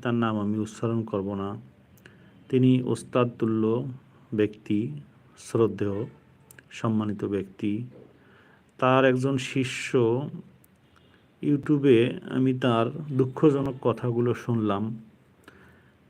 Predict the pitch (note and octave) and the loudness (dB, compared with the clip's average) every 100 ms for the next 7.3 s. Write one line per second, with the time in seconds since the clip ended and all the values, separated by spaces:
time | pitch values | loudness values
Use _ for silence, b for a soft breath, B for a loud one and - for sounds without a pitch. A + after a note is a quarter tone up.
0 | - B2+ B2 A#2+ A2+ A#2+ B2+ B2 C3+ A2 | -2 2 2 2 0 4 4 4 4 4
1 | A2+ D#3 E3 - - B2+ A#2+ A#2 A2 B2+ | 4 0 -8 -12 -12 -4 -2 0 2 2
2 | B2+ B2 G#2+ A2+ D3 - - - - _ | 2 0 0 -2 -6 -12 -20 -20 -20 _
3 | _ b b b b - C3 B2+ C3+ C3+ | _ b b b b -2 -2 0 0 2
4 | C3 B2+ B2 B2+ C3+ C3 B2+ C3 - A2+ | 0 2 0 2 2 2 0 -2 -2 -4
5 | C3 D3 - - _ _ - _ _ _ | -4 -8 -16 -20 _ _ -20 _ _ _
6 | - A2+ C3+ B2+ C3 B2+ A#2+ A#2 A#2+ B2+ | -8 -4 -4 -2 -4 0 2 2 2 0
7 | B2+ - | 0 -8